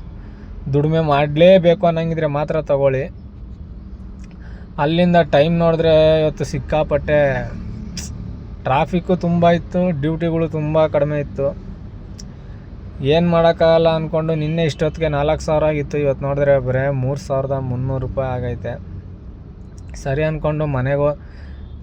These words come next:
ನನಗೆ ಮನೆಗೆ ಹೋದ್ರೆ ಸೈಡ್ಸಿಗೆ ಆಮ್ಲೆಟು, ಕಬಾಬ್ ಏನಾದರೂ ಇರಲೇಬೇಕು, ಇಲ್ಲಾಂದರೆ ಊಟ ಮಾಡೋಕ್ಕಾಗಲ್ಲ.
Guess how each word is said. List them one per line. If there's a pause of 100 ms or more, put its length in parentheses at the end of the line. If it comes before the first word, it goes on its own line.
(180)
ನನಗೆ
ಮನೆಗೆ
ಹೋದ್ರೆ
ಸೈಡ್ಸಿಗೆ
ಆಮ್ಲೆಟು,
ಕಬಾಬ್
ಏನಾದರೂ
ಇರಲೇಬೇಕು,
ಇಲ್ಲಾಂದರೆ
ಊಟ
ಮಾಡೋಕ್ಕಾಗಲ್ಲ.